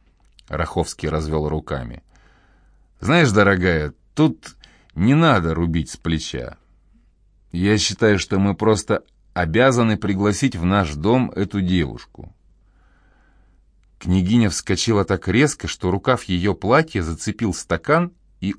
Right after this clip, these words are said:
он, упав, разлетелся на мелкие, переливающиеся всеми цветами радуги осколки. «Никогда!» вскрикнула она в сильном волнении. Генерал подошёл к ней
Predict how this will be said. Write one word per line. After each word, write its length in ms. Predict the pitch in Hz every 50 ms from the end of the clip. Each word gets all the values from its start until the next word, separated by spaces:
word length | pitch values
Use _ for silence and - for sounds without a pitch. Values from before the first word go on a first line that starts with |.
| _ -
он, 220 | 143 160 170 - -
упав, 340 | 113 95 - 135 135 - -
разлетелся 680 | 107 98 82 90 101 104 85 - 143 151 147 - 117
на 140 | 90 82 82
мелкие, 480 | 90 113 131 151 156 156 - - 90 -
переливающиеся 1000 | - - 92 87 92 95 92 92 113 127 135 127 - - - 113 98 - - 95
всеми 320 | - - - 117 104 98
цветами 440 | 85 - - 92 87 - 101 92 87
радуги 420 | 85 85 104 123 123 113 104 98 104
осколки. 720 | 101 98 - - - - 101 80 69 - - - - - _ _ _ _ - _ _ _ _ _ _ _
«Никогда!» 880 | - 87 98 117 131 139 135 - 165 151 139 151 143 185 151 87 - - _ - _ _ _ _ _ _ _ _
вскрикнула 840 | - - - - - 117 113 117 - - 101 90 87 90 90 90
она 200 | 98 117 135 135
в 80 | - -
сильном 480 | - - 120 120 117 113 104 98 90
волнении. 800 | 85 101 104 101 101 101 98 92 82 69 64 60 58 - - _ _ _ _ _ _ _ _ _ _ _ _ _ _ _ _
Генерал 520 | - - 64 76 80 85 87 92 90 80
подошёл 500 | 71 78 73 78 80 76 - 117 123 135
к 60 | - -
ней 300 | 107 110 113 107 104